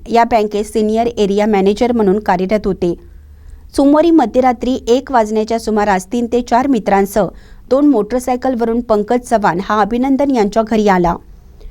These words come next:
त्याने हॉटेल वैशाली येथे भांडण झालं असून अभिनंदन याला पोलीस ठाण्यात घेऊन जातो असं सांगून आपल्यासोबत घेऊन गेला.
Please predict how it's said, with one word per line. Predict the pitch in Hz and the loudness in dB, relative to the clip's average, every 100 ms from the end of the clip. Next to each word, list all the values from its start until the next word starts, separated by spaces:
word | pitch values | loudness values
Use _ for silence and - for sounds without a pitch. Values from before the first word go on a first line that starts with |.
| - - | -20 -4
त्याने | 254 277 | -2 -2
हॉटेल | 269 233 247 | 0 0 -2
वैशाली | 240 196 202 240 | -2 -2 -2 -2
येथे | 240 214 214 | -2 0 0
भांडण | 208 233 202 220 262 | 0 0 0 0 0
झालं | 254 220 | 0 2
असून | 220 220 190 185 - - - - | 0 2 0 0 -4 -16 -18 -2
अभिनंदन | - 254 302 302 311 | -2 0 0 2 2
याला | 302 226 185 214 - - - | 2 2 0 -2 -8 -18 -2
पोलीस | 262 294 311 | 0 0 -2
ठाण्यात | 311 294 269 | -2 -2 -2
घेऊन | - 254 | 0 2
जातो | 247 247 208 196 240 | 4 2 0 -2 -2
असं | 240 269 | -4 -4
सांगून | 277 233 220 247 247 - | -2 -2 0 -2 -4 -4
आपल्यासोबत | 220 240 262 277 220 226 226 | -4 -2 -2 0 0 0 -2
घेऊन | 240 233 | 0 0
गेला. | 196 180 | 2 2